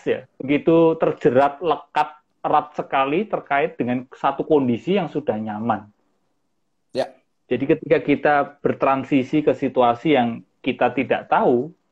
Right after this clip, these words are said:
Speaker 1: apakah itu nyaman atau enggak, kita sangat takut. Seperti di momen yang, yang aku, aku bener-bener menyerah waktu dulu itu, kayak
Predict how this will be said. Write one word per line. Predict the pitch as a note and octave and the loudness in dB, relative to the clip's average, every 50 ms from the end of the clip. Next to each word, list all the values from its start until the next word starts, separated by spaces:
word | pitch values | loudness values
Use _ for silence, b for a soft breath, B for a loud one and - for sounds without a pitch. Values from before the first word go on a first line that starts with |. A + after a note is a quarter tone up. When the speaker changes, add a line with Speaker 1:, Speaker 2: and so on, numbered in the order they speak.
| _ _ | _ _
Speaker 1:
apakah | _ C3 B2+ - - A#2 - - B2+ | _ -8 -4 -2 -4 -4 -2 -2 -2
itu | B2+ B2 - | -2 0 -2
nyaman | C3 B2+ B2 A#2 A#2 A#2+ A#2 A#2 | 0 2 2 4 4 2 2 2
atau | A2+ G#2+ - B2+ D3 | 0 2 2 2 2
enggak, | E3 A#2+ G2+ - - _ _ _ _ _ _ | 2 -2 -4 -4 -6 _ _ _ _ _ _
kita | - C#3 - | -6 -2 -2
sangat | E3+ F3 - B2+ A2+ G#2+ G#2 | -2 -2 -2 -2 -2 -2 -2
takut. | - A2 G#2+ - - G#2+ - _ _ _ _ _ _ _ _ _ _ _ _ _ _ _ _ _ | -2 -4 -4 -2 -4 -6 -6 _ _ _ _ _ _ _ _ _ _ _ _ _ _ _ _ _
Seperti | _ - C3+ - D3 D#3+ G3+ G3+ | _ -2 0 0 2 2 2 2
di | - D#3+ | 2 4
momen | D3 C#3+ C#3 D3 F3 F#3+ | 4 4 4 4 2 2
yang, | F#3 D3+ C#3+ C#3 C#3 | 2 0 0 -2 0
yang | C#3 C3+ C3 C#3 | 0 0 0 0
aku, | C3+ B2+ - - E3+ E3+ | -2 -2 0 2 2 2
aku | C#3+ C#3+ C#3 E3+ | 2 2 2 2
bener-bener | D#3+ C#3+ C3 B2+ A#2+ A#2+ B2 B2 B2+ A#2+ A#2+ B2 C3 | 2 2 0 0 0 0 2 2 2 2 2 0 0
menyerah | C#3+ C#3 B2+ B2 C3 C3 D3 D#3 C#3+ | -2 -2 0 2 2 2 2 2 2
waktu | B2+ - - - C#3 | 0 0 -2 -6 -4
dulu | B2 B2+ B2 B2 B2 | -2 0 2 2 2
itu, | B2 A#2+ - F3+ | 2 2 2 0
kayak | F3 D#3 C3 B2+ B2 A#2 - | 2 2 2 2 0 0 -2